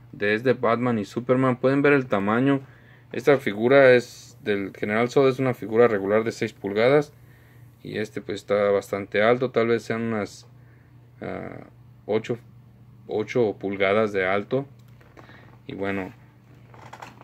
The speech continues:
no traía, este viene con una hacha y no la traía, entonces yo le puse esta de, creo que es Terrax, el personaje. Lo que pasa es que se me dañó de ahí, entonces lo corté.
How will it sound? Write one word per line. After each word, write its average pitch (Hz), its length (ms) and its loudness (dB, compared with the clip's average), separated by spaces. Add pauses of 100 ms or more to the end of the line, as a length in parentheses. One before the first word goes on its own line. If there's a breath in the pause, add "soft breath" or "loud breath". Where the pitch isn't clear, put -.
(640)
no 101 160 -8
traía, 120 520 6
este 143 320 4
viene 131 220 2
con 117 160 0
una 117 220 2
hacha 151 360 2 (800 soft breath)
y 95 80 -10
no 104 200 -2
la 110 180 2
traía, 120 480 2
entonces 120 260 0
yo 113 80 2
le 113 120 0
puse 107 560 -2
esta 113 300 -2
de, 87 440 -4
creo 120 160 -8
que - 80 -2
es 135 120 -4
Terrax, 113 640 2 (680 soft breath)
el 95 100 -10
personaje. 113 560 -2
Lo 139 100 0
que 110 100 -6
pasa 123 160 4
es 127 40 0
que 127 100 -10
se 113 140 -6
me 98 140 -4
dañó 98 280 -4
de 117 100 2
ahí, 123 240 2
entonces 127 380 -4
lo 104 120 -6
corté. 143 480 -2